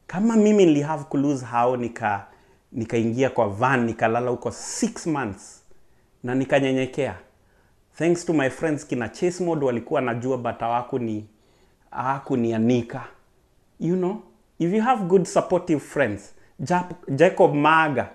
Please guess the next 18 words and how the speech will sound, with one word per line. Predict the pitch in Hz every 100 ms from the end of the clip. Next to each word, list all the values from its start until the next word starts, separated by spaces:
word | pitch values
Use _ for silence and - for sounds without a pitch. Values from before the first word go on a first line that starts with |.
| - _ - -
alinisupport | - 139 147 143 - - - 196 165 - - -
chini | 151 139
ya | 123
maji, | 139 175 151 123 139
hakuwahi | 147 - 147 147
nianika. | 123 117 113 123 120 127 120 - _ _ _ _
Lilian | - 143 151 147 131 110 101 95
wa | 120 113
Jacob, | 120 131 - 104 95 - - -
thank | 147 143 139
you, | 117
man. | 107 107 117 - - -
Watu | - 123 -
kama | 147 135 123
hao. | 117 104 98 - _ _ _
Kags, | - 202 233 165 151 - - -
you | 151
knew. | 156 185 175 113